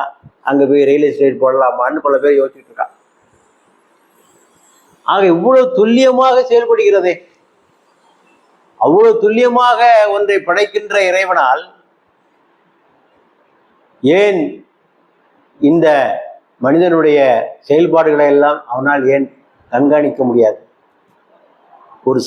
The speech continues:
சாதாரண எழுத படிக்க தெரியாத நாடோடி கால்நடைகளை மேய்ப்பவன் சும்மா சாதாரணமா சொன்னான் கடவுளை பத்தி. ஒட்டகம் போடுகிற சாணியை வைத்து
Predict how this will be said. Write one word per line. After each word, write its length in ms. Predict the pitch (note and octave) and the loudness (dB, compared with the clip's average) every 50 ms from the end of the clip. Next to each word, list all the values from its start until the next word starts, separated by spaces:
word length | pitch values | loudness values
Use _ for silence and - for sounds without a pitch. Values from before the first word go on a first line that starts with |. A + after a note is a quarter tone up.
| - | 0
சாதாரண 500 | B2+ C3 D#3 E3 E3+ F3 F3 F3 F#3 F#3 E3+ C#3 A#2+ B2 C#3+ D#3 - - _ _ _ _ _ _ _ _ _ _ _ _ _ _ | 0 0 2 2 2 2 2 2 0 0 0 0 -2 -2 -4 -6 -8 -14 _ _ _ _ _ _ _ _ _ _ _ _ _ _
எழுத 280 | B2+ C#3+ E3+ F#3+ G3 F#3 | 0 0 2 2 2 0
படிக்க 380 | F#3+ F#3 F3 E3 D3 - E3 | 0 0 -2 -2 -2 -4 -4
தெரியாத 680 | D3 - - D#3 C#3 C#3+ D3 D3 C#3+ C#3+ C#3 C#3 B2 G2+ F#2+ G2 - - - _ _ _ _ _ _ _ _ _ _ _ _ _ _ _ _ _ _ _ _ _ _ _ _ _ _ _ _ _ _ _ _ _ _ | -6 -2 -4 -2 0 2 2 2 2 2 2 0 0 0 -2 -4 -6 -6 -8 _ _ _ _ _ _ _ _ _ _ _ _ _ _ _ _ _ _ _ _ _ _ _ _ _ _ _ _ _ _ _ _ _ _
நாடோடி 580 | G#2+ A#2+ C3+ D3+ E3 F3 E3+ E3 D3+ C3+ A2+ - - - - - | -4 -2 -2 0 2 2 2 2 0 -2 -4 -6 -8 -10 -14 -8
கால்நடைகளை 720 | - A#2+ C3+ D#3+ F3 F3 E3+ E3 D#3+ D#3 C#3+ D3 D3+ D3 C#3+ | -2 0 0 2 2 2 0 0 0 0 0 0 0 0 0
மேய்ப்பவன் 580 | C3 B2 C3 C#3 C#3 - - C3 B2 B2 G2 F#2+ G#2 B2 - _ _ _ _ _ _ _ _ _ | 0 -2 -2 -2 -2 -2 -2 0 0 0 -2 -6 -16 -20 -20 _ _ _ _ _ _ _ _ _
சும்மா 180 | - D3 E3 D#3+ | -2 0 0 0
சாதாரணமா 540 | - D3+ D3 D#3 E3+ F3+ F3 F3 F3 F3+ F3 E3 | 0 0 0 0 0 0 -2 0 -2 -2 -2 -2
சொன்னான் 360 | F3 E3 D#3 D#3 D#3 D3 - | -2 -2 -2 0 -2 -2 -2
கடவுளை 320 | - C3 C3+ C#3 C#3+ C#3 A2 | -4 -2 0 0 0 0 0
பத்தி. 280 | - B2 - - - _ _ _ _ _ _ _ _ _ _ _ _ _ _ _ _ _ _ _ _ _ _ _ _ _ _ _ _ _ _ _ _ _ _ _ _ _ _ _ | -2 -6 -14 -16 -20 _ _ _ _ _ _ _ _ _ _ _ _ _ _ _ _ _ _ _ _ _ _ _ _ _ _ _ _ _ _ _ _ _ _ _ _ _ _ _
ஒட்டகம் 540 | - - C3+ F3 - A3 G#3 G3+ G#3+ G#3 F#3 | -2 -2 -2 -2 -2 -2 0 0 0 0 0
போடுகிற 340 | F3+ F#3 F3+ F3 E3+ E3+ D#3 | 0 0 0 0 2 0 0
சாணியை 600 | B2+ - - A#2+ B2+ D#3 F3+ F#3 F3+ F3+ E3+ D#3 D3+ | -2 -2 -4 -2 -2 -2 -2 0 0 0 2 2 2
வைத்து 340 | C#3+ C#3+ C#3+ C#3 C#3+ - D#3 | 2 0 0 -2 -2 -2 -2